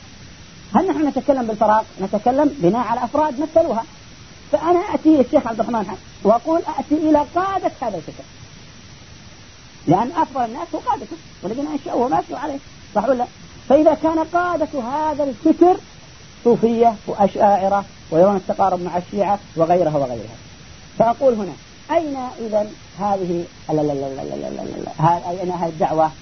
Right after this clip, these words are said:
إلى أن الصورة الإسلامية كاملة؟ هذا تناقض عجيب صراحة. فعندنا مشايخنا السلفيين، هل مشايخنا السلفيين حفظهم الله ممكن يجتمعون مع أولئك؟ الجواب لا. أنا أثبت الاستواء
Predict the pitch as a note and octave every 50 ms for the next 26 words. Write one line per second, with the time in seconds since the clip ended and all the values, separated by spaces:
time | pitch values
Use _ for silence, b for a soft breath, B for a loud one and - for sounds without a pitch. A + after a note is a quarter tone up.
0 | - - E3 D#3 D#3 D#3 E3 D#3+ D3+ C#3+ C#3 C#3 C#3 - - C#3+ D3 - - F#3
1 | D#3 D3 C#3+ - D3+ D3+ C#3 C#3+ C#3 B2+ A#2+ - A#2+ A2 G#2+ G2+ A2 - - -
2 | - - - - - - - - - - - - - - - - - - - -
3 | - - - - - - - A#3 B3 G3+ - E3 G#3 A#3 G#3 - C3 C3+ A#2+ F#3
4 | G#3 C4 G#3 - D3 A#2+ A2 - - - A2 - - - - - - - - -
5 | - - - - - - - - - - - - - - - - - - F#3 D4+
6 | D#4 E4+ D#4 D4 C4+ - D4 C4 - B3 A3 - A#3+ G#3+ G3 E3 F3 D3+ A#2+ C3+
7 | A3 E4 F#4+ D#4 - D4+ D#4 - C#4 A#3 - C4+ B3 A#3 G#3+ A3+ G#3+ G3+ G3 F#3+
8 | F#3 F3+ D#3 - - - - - - - - - - - - - G#3+ C4 - C#4+
9 | C#4 B3+ - C#4 B3 A#3+ B3+ A#3 A3+ G3 G3+ F3+ F#3 G3+ A3 A3 - - - D3+
10 | C#3+ C#3+ D3+ F3+ F3 G3 A3+ A3 G#3 - - - - - - - - - - -
11 | - - - - - - - - B3+ C#4+ D#4 E4+ - D4 D4 - D#4 C4 - -
12 | C4 C4 -